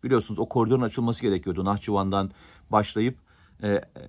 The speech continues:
Azerbaycan'a giden o koridorun açılması gerekiyordu. O koridor ve diğerlerini vermemek için, oyun bozmak için bir sıcak çatışmayı körükleyecektir Ermenistan. Kendinize iyi bakın. E, tekrar görüşmek üzere.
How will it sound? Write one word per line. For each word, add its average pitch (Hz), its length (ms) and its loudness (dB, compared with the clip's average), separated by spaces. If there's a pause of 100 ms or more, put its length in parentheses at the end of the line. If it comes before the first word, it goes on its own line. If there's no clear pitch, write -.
(160)
Azerbaycan'a 110 640 2
giden 95 160 -4
o 123 80 -4
koridorun 120 340 2
açılması 87 400 -4
gerekiyordu. 92 400 -4
O 156 100 0
koridor 170 420 4
ve 135 120 4
diğerlerini 120 560 4 (180)
vermemek 101 600 4
için, 160 300 -6 (520)
oyun 143 260 4
bozmak 87 360 -4
için 156 260 -6 (720)
bir 127 100 0
sıcak 123 320 -2
çatışmayı 110 580 -4 (200)
körükleyecektir 107 880 -2 (160)
Ermenistan. 87 500 -6 (760)
Kendinize 160 360 2
iyi 180 120 4
bakın. 180 280 0 (440)
E, 101 520 0
tekrar 170 240 0
görüşmek 156 400 -2
üzere. 107 280 -2